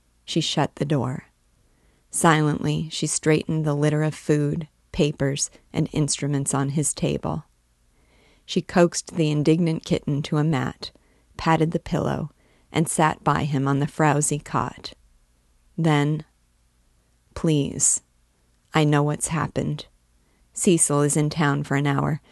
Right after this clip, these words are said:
and I wanted to bring, won't it comfort you a little if you know how fond we are of you? Won't you let me offer you friendship?" "I don't want anybody's friendship.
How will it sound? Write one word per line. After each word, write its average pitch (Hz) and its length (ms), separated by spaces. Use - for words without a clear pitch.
and 160 120
I 156 40
wanted 156 380
to 160 60
bring, 147 460
won't 170 200
it 170 100
comfort 165 420
you 156 140
a 151 80
little 151 560
if 160 140
you 156 80
know 151 240
how 156 180
fond 156 400
we 156 160
are 156 180
of 156 140
you? 165 300
Won't 175 240
you 175 100
let 156 240
me 156 240
offer 147 260
you 147 180
friendship?" 147 680
"I 147 60
don't 151 280
want 139 320
anybody's 139 540
friendship. - 580